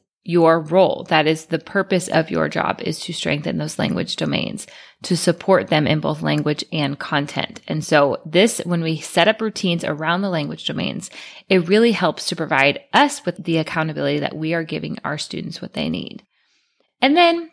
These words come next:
it also helps our students just save some brain energy, <laughs> which helps to take off that cognitive load of both trying to figure out what's happening, worry about what's coming next,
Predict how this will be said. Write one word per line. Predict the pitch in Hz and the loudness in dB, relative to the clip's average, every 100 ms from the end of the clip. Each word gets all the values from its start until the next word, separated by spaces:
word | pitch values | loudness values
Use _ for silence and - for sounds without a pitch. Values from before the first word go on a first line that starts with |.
| - - | -10 0
it | - | 2
also | - 208 208 220 208 | 4 4 4 4 4
helps | 208 196 175 - | 4 2 2 0
our | 180 | 0
students | 175 - 170 170 160 | 0 -4 -2 -2 -4
just | - 277 - - | -4 -4 -6 -16
save | - - 226 330 - | -10 2 4 2 0
some | 214 180 160 | 0 0 -2
brain | 151 175 196 | -2 0 2
energy, | 202 156 139 139 151 92 - 160 - | 0 -4 -6 -10 -10 -10 -6 -6 -2
<laughs> | 170 - | -4 0
which | 180 - | 2 2
helps | 202 226 240 - | 4 4 2 -4
to | 240 | -4
take | 226 208 | 0 2
off | 208 208 | 2 2
that | - | -2
cognitive | - - 170 180 190 202 175 | -2 0 0 0 -2 -2 -2
load | 165 156 165 | 2 4 4
of | 143 156 | 0 -4
both | - 156 165 | -2 -2 -2
trying | - 180 156 | -6 -4 -4
to | 143 | -4
figure | - _ - 214 214 | -10 _ 2 2 4
out | 208 | 2
what's | 151 160 | 2 -2
happening, | - 160 - 156 151 156 _ | 0 0 0 -4 -4 -10 _
worry | - 196 254 | 0 4 6
about | 254 220 | 6 4
what's | 196 202 | 4 0
coming | - 190 180 | -2 0 4
next, | 160 151 - - | 4 2 0 -16